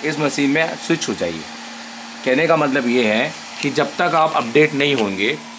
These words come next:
आप अगर एक ये सोचेंगे कि दस रुपये के ब्रश से आप एक, एक लाख रुपये का फ़ोन बना देंगे, तो ये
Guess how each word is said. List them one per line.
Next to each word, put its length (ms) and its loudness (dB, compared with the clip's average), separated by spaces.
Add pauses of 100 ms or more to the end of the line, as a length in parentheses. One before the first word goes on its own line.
(1040)
आप 200 2
अगर 280 2
एक 200 0
ये 120 -2
सोचेंगे 460 -4
कि 220 -2
दस 220 0
रुपये 160 -2
के 140 0
ब्रश 200 -4
से 180 -2
आप 280 2 (720)
एक, 220 -6
एक 360 0
लाख 180 4
रुपये 200 0
का 120 2
फ़ोन 260 -2
बना 200 -2
देंगे, 300 -4
तो 160 -8
ये 480 0